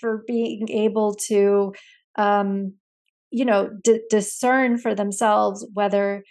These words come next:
a ritual that they are doing works or doesn't work. And I can still step into old me and, um,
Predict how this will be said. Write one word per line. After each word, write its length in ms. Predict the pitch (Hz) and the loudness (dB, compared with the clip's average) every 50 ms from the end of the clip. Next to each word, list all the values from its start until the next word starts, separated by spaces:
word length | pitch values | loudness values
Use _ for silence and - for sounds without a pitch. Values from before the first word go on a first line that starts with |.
| _ _ _ _ _ _ - | _ _ _ _ _ _ -2
a 100 | 226 202 | 0 0
ritual 800 | 190 196 247 247 247 - 226 196 196 190 190 190 196 202 208 202 _ _ - | 2 2 0 0 0 -2 0 2 2 2 2 0 -2 -4 -6 -10 _ _ -4
that 180 | 214 208 202 | -4 -2 -2
they 140 | - 208 202 | -2 -2 0
are 100 | 202 202 | 0 0
doing 440 | 196 190 208 196 196 196 214 196 196 233 - 240 196 | 0 0 0 2 2 0 0 -4 -6 -8 -12 -10 -4
works 360 | - 214 220 214 214 - - - | 0 0 0 0 0 -4 -6 -6
or 80 | 196 | -4
doesn't 400 | 190 - 208 196 190 196 - - - | -2 0 0 0 0 -4 -8 -6 -4
work. 320 | 247 123 - - - - - - - - - - - | -2 -2 -2 -2 -4 -8 -14 -20 -20 -20 -16 -4 0
And 200 | 240 240 240 233 - _ - | 2 2 2 0 -2 _ -2
I 100 | - 247 | -2 -2
can 180 | 247 294 277 277 | 0 0 0 0
still 200 | 277 - 349 330 | 2 2 0 0
step 380 | 339 - - 262 240 240 - | 0 0 2 2 2 2 2
into 280 | 254 226 214 - 226 - | 0 0 0 -2 -4 -2
old 360 | - 220 208 208 202 196 202 | 0 2 2 2 2 0 -2
me 520 | 202 196 208 208 202 196 190 190 196 196 196 _ _ _ _ - | -4 -4 -4 -2 -2 -2 -2 -4 -6 -8 -10 _ _ _ _ -4
and, 420 | - 220 208 208 202 202 196 196 196 - - _ _ _ - - | -2 0 0 0 0 0 0 -2 -4 -6 -10 _ _ _ -2 0
um, 540 | 208 196 196 196 196 196 214 220 202 196 | 2 2 2 0 0 -2 -4 -6 -8 -10